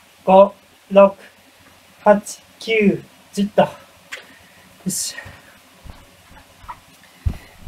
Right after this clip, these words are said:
それでは終わります。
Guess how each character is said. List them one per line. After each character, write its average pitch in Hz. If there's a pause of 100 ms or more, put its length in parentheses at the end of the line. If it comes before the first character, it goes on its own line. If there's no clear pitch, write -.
(1080)
そ -
れ 226
で 214
は 175
終 143
わ 139
り 135
ま 160
す。 -